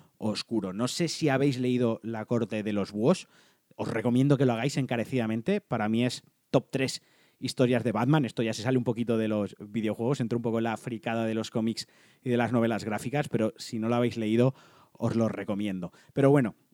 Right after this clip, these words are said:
eh, como os digo, se prevé o se puede esperar o se, se espera que se presente en el evento de mañana. Desde el último juego, el Arkham Knight,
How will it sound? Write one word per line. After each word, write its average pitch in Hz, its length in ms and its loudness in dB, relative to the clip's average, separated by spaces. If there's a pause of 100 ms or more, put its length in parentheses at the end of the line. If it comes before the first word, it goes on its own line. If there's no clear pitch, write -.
eh, 117 520 -2
como 120 180 0
os 110 100 -4
digo, 143 440 2 (260)
se 123 260 -4
prevé 135 460 2
o 135 100 4
se 117 160 -4
puede 127 340 -2
esperar 131 600 2
o 117 100 2
se, 113 340 -4
se - 140 -14
espera 131 480 2 (300)
que 160 100 -2
se 180 160 0
presente 139 840 -2
en 117 100 -2
el 110 140 0
evento 117 420 2 (320)
de 135 240 2
mañana. 107 480 0
Desde 110 400 -2
el 110 140 2
último 139 420 6
juego, 143 300 4
el 123 260 2
Arkham 120 480 -2
Knight, 131 380 2